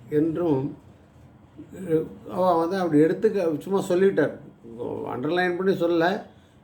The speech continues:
நாம புரிஞ்சுக்கலாம் அப்படின்னு, அப்படிங்கிற மாதிரி இந்த கிருஷ்ணன் என்கிற திருநாமத்திற்கு அர்த்தம் சொன்னார் அவர்.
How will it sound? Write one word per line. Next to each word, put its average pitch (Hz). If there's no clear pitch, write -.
நாம 165
புரிஞ்சுக்கலாம் 180
அப்படின்னு, 135
அப்படிங்கிற 143
மாதிரி 147
இந்த 127
கிருஷ்ணன் 170
என்கிற 143
திருநாமத்திற்கு 131
அர்த்தம் 120
சொன்னார் 117
அவர். 110